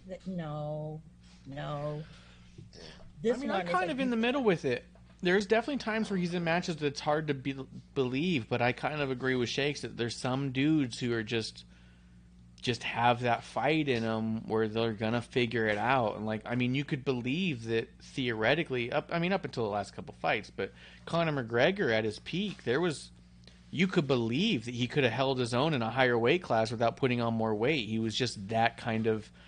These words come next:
Speaker 3: had that kind of fighting spirit and heart about him and that kind of confidence that, "Fuck you, Brock Lesnar. I'll, if I catch a lucky one, I'm gonna get it." You know what I mean? And you'd think that he might try and go for it. You know what I mean? And, like,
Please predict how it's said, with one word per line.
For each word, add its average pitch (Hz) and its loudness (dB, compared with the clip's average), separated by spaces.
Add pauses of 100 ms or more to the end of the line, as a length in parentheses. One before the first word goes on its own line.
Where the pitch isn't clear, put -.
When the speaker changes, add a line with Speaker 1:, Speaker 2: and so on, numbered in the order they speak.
(260)
Speaker 3:
had 120 2
that 123 4
kind 127 2
of 113 0
fighting 117 2
spirit 123 0
and 104 -6
heart 135 2
about 117 4
him 117 2
and 104 -2
that 117 -4
kind 123 -2
of 107 -6
confidence 123 -2
that, 107 0 (1080)
"Fuck 117 -2
you, 127 -2
Brock 117 0
Lesnar. 113 0
I'll, 107 -2
if 117 -8
I 113 2
catch 127 -2
a 131 0
lucky 139 4
one, 113 2
I'm 110 0
gonna 110 0
get 117 2
it." 92 0
You 104 -4
know 104 -2
what 107 -4
I 107 -4
mean? 113 -2
And 104 -4 (200)
you'd 107 -6
think 107 -2
that 117 -4
he 120 2
might 110 4
try 123 4
and 139 2
go 139 6
for 110 0
it. - -12
You 98 -6
know 107 -2
what 110 -2
I 107 -2
mean? 123 -2
And, 107 -4
like, 107 -2